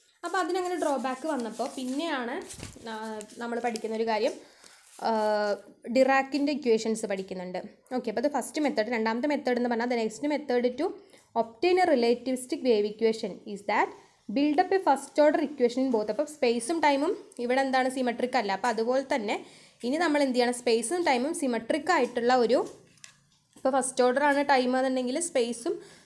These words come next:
എന്ത് ചെയ്യുക? ഫസ്റ്റ് ഓർഡറിലുള്ള ഒരു ഇക്വേഷൻ. ഉം. അപ്പോൾ അങ്ങനെ കൺസ്ട്രക്ട് ചെയ്യാനായിട്ട് ശ്രമിച്ചു.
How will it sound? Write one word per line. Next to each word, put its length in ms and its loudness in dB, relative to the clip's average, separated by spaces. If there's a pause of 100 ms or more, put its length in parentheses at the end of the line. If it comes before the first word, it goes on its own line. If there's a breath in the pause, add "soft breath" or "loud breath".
(120)
എന്ത് 180 0
ചെയ്യുക? 160 2
ഫസ്റ്റ് 340 0
ഓർഡറിലുള്ള 460 2
ഒരു 160 0
ഇക്വേഷൻ. 500 -6 (200)
ഉം. 100 0 (880 loud breath)
അപ്പോൾ 120 -2
അങ്ങനെ 560 0
കൺസ്ട്രക്ട് 440 -2
ചെയ്യാനായിട്ട് 640 0 (240)
ശ്രമിച്ചു. 520 -4